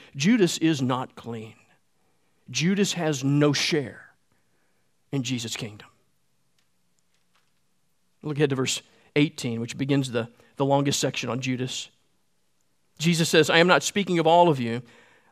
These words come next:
I know whom I have chosen, but the scripture will be fulfilled. He who ate my bread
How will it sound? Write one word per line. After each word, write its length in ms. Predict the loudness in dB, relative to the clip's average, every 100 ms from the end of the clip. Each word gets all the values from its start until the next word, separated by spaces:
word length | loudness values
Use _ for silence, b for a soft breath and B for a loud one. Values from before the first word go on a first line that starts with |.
| b
I 160 | 6 8
know 400 | 8 10 8 6
whom 200 | 4 6
I 80 | 6
have 140 | 4
chosen, 440 | 2 -2 -4 -8 -12 _ _ _ _ _ _ _ _ _ _ _ -10
but 120 | -6
the 80 | -4
scripture 380 | 0 0 2 2
will 200 | 2 2
be 140 | -2
fulfilled. 520 | -4 -6 -2 -2 -2
He 180 | -2 -2
who 180 | -2 -2
ate 220 | -2 -4
my 180 | -2 -2
bread 460 | -2 -4 -4 -6